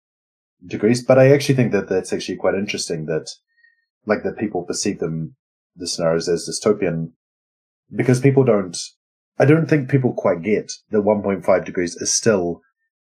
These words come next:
a huge change from today, and it will affect their lives in, in ways that they don't understand, especially when it comes to scarcity of certain products, uh,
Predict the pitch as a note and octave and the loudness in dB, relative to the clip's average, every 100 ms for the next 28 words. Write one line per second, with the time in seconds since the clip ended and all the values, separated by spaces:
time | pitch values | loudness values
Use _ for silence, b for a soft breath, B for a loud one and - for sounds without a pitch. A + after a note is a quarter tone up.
0 | - D#2+ - G#2+ - - - F#2+ F2 - | -8 -6 0 0 0 -6 -4 -4 -4 -10
1 | - F2+ D#2 D#2 D2+ _ _ _ - G2+ | -4 -2 -2 -6 -12 _ _ _ -8 2
2 | B2+ G2+ F2 G2 F2+ E2+ B2 G#2+ E2+ - | 2 2 -2 -4 -4 2 2 2 -2 -8
3 | - - G#2+ - E2+ E2 E2 - E2 - | -8 -4 -2 -2 0 0 0 -4 -10 -10
4 | E2+ E2 E2 E2 - - E2 D2+ D#2 D#2 | -10 -2 -2 -2 -6 -8 -8 -6 -6 -6
5 | D2+ - F#2 D#2 C#2 - - - - G2 | -6 -2 -2 -2 -8 -12 -6 -4 -2 0
6 | F2 - F2+ E2 E2 - - G2 - F#2 | -2 -4 -8 -6 -6 -6 0 0 0 -2
7 | F2+ F2 E2+ - D#2 D#2+ D2+ D2+ _ - | -2 -2 -4 -4 -4 -4 -6 -8 _ 2
8 | B2 A#2+ - - - F2+ E2 D2+ | 4 4 2 -8 -4 0 2 2